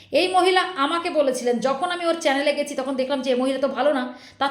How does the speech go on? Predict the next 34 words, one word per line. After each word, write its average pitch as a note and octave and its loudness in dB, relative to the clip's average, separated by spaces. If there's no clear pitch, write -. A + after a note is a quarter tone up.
থেকে F4 -2
বড় C#4+ 6
কথা, C4+ 0
মঙ্গলা E4 2
মায়ের E4+ 2
বিরুদ্ধে D4+ -2
যারা A#3+ 0
দুই B3+ -4
একটা E3+ -6
খারাপ C#4+ -2
ভিডিও C4+ -2
করছে, E4 -4
তাদের D#4+ -4
কমেন্ট E4+ 0
সেকশনে D4+ -2
গিয়ে C4 -8
কমেন্ট C4 -2
করে, G3+ 0
তো A#3 0
আবার A3+ -2
বাজে A3 -4
বাজে A#3+ -2
কথা G3+ -6
লিখে। F#3+ -6
আমারটা D4+ -6
তো D#4 -2
লিখেছিল, D#4+ -8
তুলে C4 -2
ধরেছিলাম, G#3 -4
নিশ্চয়ই F4 -6
দেখেছেন। D4+ 0
এবং C#4+ 2
এও E4+ 8
বলেছিলেন F#4+ 2